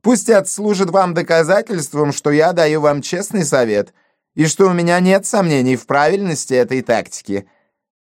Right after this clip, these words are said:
Я не продал ни одной акции, кроме тех, которые указаны в списке, так что я ничего не должен покупателям. Я тут же рассчитываюсь с ними и продолжаю держать списка, и только списка. В этом и заключается моя игра,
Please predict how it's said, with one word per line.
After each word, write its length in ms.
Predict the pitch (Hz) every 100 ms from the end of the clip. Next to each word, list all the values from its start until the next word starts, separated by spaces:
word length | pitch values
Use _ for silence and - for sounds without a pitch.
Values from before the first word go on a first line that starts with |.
| _
Я 180 | - 247
не 140 | 254 233
продал 420 | 233 240 226 170
ни 100 | 175
одной 360 | 175 165 208
акции, 480 | 190 - - - 151
кроме 320 | 135 151 147
тех, 300 | 135 175 190
которые 420 | - 143 143 143 175
указаны 500 | 185 143 143 196 226
в 60 |
списке, 580 | - - 110 - 131 139 _ _ _ _ _ -
так 220 | 156 180
что 220 | - -
я 220 | 202 180 170
ничего 400 | 190 240 165 165
не 100 | 202
должен 400 | 175 - 233 247
покупателям. 840 | 131 131 107 98 101 92 92 - _ _ -
Я 200 | 135 139
тут 220 | 165 220
же 140 | 240 233
рассчитываюсь 680 | 165 - - 190 247 226 -
с 80 |
ними 220 | 185 160 143
и 80 |
продолжаю 580 | 120 135 131 127 156 -
держать 420 | 190 139 135 -
списка, 540 | - - - - - 143
и 140 | 131
только 500 | 113 143 185 202 247
списка. 640 | 240 - - - - 95 - _ _ _ -
В 80 |
этом 300 | 117 143 180
и 20 | 151
заключается 680 | 139 127 123 - - - 123
моя 400 | 113 107 92 92
игра, 340 | 82 90